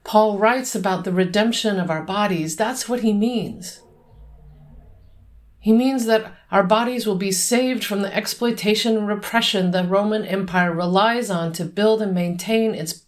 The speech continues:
wealth and power. And that our bodies will be saved soon, so soon, that the endurance and patience waiting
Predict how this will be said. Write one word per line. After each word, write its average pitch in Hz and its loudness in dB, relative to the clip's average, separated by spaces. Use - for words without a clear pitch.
wealth 214 0
and 196 -6
power. 180 -8
And 185 0
that 180 -4
our 180 2
bodies 226 0
will 220 2
be 214 -2
saved 220 -2
soon, 208 -4
so 254 -4
soon, 247 -4
that 202 0
the 220 4
endurance 247 0
and 190 -4
patience 226 0
waiting 214 -2